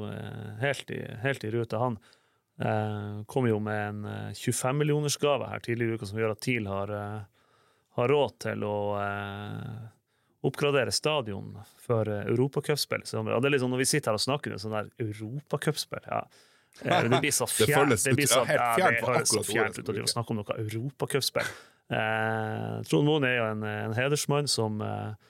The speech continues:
Speaker 1: som, eh, har hjulpet til mange ganger, og, og, og, eh, ikke minst, eh, han har gjort mye for, for Nord-Norge generelt, og, eh, de,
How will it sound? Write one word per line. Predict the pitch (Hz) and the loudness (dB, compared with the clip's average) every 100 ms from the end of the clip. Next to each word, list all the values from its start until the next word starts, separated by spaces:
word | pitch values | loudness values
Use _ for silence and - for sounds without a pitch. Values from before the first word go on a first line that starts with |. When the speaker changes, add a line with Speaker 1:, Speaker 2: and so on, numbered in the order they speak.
| _ _ _ - _ _ - | _ _ _ -20 _ _ -6
Speaker 1:
som, | - 127 117 110 | 0 2 2 0
eh, | 107 104 104 101 101 | -2 -4 -6 -6 -2
har | 113 | 2
hjulpet | 131 - - | 2 0 -2
til | 123 113 | -2 0
mange | 110 123 113 | 0 0 2
ganger, | 135 135 | 2 0
og, | 107 101 101 101 | 0 0 -2 -2
og, | 107 104 104 104 | -4 -4 -6 -4
og, | 107 107 107 | -4 -4 -6
eh, | 107 107 107 | -6 -8 -8
ikke | 107 117 | -4 0
minst, | 120 110 - - 113 | 0 2 0 -2 -2
eh, | 104 104 104 104 104 110 107 | 0 0 -2 -6 -8 -8 -8
han | 110 135 | -2 2
har | 131 | 2
gjort | 127 | 2
mye | 123 131 110 | 0 0 0
for, | 110 101 | -4 -6
for | - 113 | -4 0
Nord-Norge | 120 127 110 107 | 2 4 2 0
generelt, | 110 113 143 - - | -2 0 0 -4 -6
og, | 101 101 101 - - _ _ - | -4 -4 -6 -14 -20 _ _ -6
eh, | 104 110 | -2 -2
de, | 117 | 0